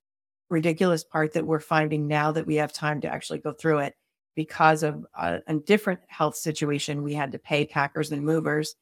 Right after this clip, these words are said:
And the amount of boxes and paper that they used for the minimal items that I'm finding in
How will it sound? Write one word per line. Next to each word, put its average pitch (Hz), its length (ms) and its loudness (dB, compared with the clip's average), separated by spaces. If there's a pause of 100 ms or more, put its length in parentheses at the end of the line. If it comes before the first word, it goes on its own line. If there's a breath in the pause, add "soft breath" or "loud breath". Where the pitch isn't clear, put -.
(480)
And 160 400 2
the 165 140 2
amount 151 300 2
of 156 80 -2
boxes 180 580 -2
and 156 120 0
paper 165 320 0
that 165 180 -2
they 165 100 2
used 160 440 -2
for 151 120 -2
the 151 120 0
minimal 156 640 0 (280)
items 214 460 2
that 214 120 2
I'm 214 180 6
finding 226 400 6
in 226 80 4